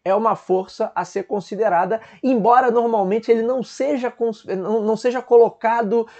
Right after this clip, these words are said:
no mesmo nível de posicionamento, no mesmo alinhamento, porque quando você fala de guerra de streaming, normalmente a galera sempre coloca Netflix, Amazon Prime, H B O, Disney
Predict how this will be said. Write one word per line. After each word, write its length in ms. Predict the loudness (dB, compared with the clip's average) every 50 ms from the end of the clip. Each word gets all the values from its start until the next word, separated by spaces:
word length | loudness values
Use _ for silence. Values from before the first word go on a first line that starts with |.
| -20 _ -4
no 120 | 0 4
mesmo 340 | 4 4 4 4 4 2 2
nível 380 | 2 2 2 2 4 4 4
de 120 | 4 4 2
posicionamento, 840 | 2 4 4 4 4 4 0 0 0 0 0 0 0 -2 -2 0 0
no 100 | 2 2
mesmo 260 | 2 2 2 0 0
alinhamento, 920 | 0 0 0 0 0 -2 -2 -2 -2 -2 -2 0 0 -2 -4 -6 -10 -8
porque 160 | -6 -6 -6
quando 180 | -4 -4 -6 -6
você 120 | -6 -8
fala 280 | -4 -2 0 0 0 0
de 80 | -2 -2
guerra 280 | -2 0 0 0 -2
de 100 | -4 -4
streaming, 420 | -6 -8 -8 -4 -2 -2 -2 -2 -2
normalmente 500 | -2 -4 -4 -4 -4 -4 -4 -6 -6 -6
a 60 | -4
galera 320 | -2 -2 -2 -2 -4 -6 -8 -12 -20 -20 -20 -20 _
sempre 340 | -2 0 0 2 2 -2 0
coloca 680 | 2 4 4 6 6 4 2 0 -4 -4 -4 -4 -4
Netflix, 800 | -4 -4 -6 -6 -8 -8 -6 -4 -2 -2 -4 -6 -10 -12 -8 -4
Amazon 460 | -2 -2 -2 -2 -2 -4 -4 -4 -6
Prime, 720 | -4 -2 0 2 2 2 2 0 0 0 0 2 2 2
H 140 | 2 0 -2
B 140 | -2 -2 0
O, 520 | 0 2 2 4 4 6 6 4 2 0
Disney 760 | -2 -2 -2 0 0 2 2 0 0 0 0 2 2 0 0